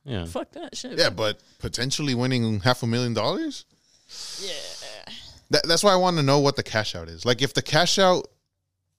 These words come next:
Speaker 1: if they
Speaker 2: Like
Speaker 1: tell you the cash out is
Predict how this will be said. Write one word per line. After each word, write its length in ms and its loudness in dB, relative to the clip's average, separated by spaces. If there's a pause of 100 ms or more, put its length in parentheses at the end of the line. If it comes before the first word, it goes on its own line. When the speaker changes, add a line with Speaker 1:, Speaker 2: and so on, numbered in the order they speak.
(1160)
Speaker 1:
if 120 -6
they 80 4
Speaker 2:
Like 60 0
Speaker 1:
tell 120 8
you 140 4
the 80 4
cash 400 2
out 240 2
is 580 -4